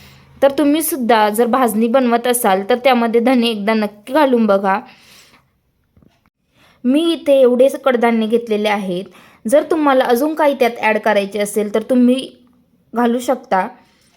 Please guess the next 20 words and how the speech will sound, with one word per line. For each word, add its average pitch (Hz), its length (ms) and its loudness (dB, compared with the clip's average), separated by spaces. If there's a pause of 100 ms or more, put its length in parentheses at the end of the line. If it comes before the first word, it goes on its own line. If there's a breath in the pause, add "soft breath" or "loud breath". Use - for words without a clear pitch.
(680 soft breath)
आपण 233 320 -4
चणा 233 280 -2
डाळऐवजी 226 840 0
हरभरा 233 440 4
घेतला 254 340 0 (100)
तरीही 233 240 2
काही 277 200 2
प्रॉब्लेम 196 400 0
नाही, 196 380 -4 (520 loud breath)
पण 254 220 4
मी 269 280 -2
इथे 269 180 0
चणा 233 240 0
डाळ 202 180 0
घेतलेली 208 460 -2
आहे, 196 420 -4 (840)
तुम्ही 262 180 2
हरभरेसुद्धा 226 580 0
घेऊ 247 260 2
शकता. 196 520 -4